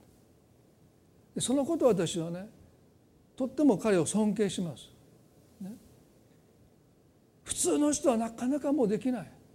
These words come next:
もうその人生を捨ててしまうかもわからない。で、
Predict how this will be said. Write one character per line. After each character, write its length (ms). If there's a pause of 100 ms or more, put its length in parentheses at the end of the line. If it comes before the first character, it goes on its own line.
(920)
も 160
う 40
そ 140
の 80
人 180
生 220
を 140
捨 180
て 80
て 80
し 100
ま 120
う 60
か 100
も 60
わ 40
か 80 (1600)
ら 60
な 60
い。 40
で、 40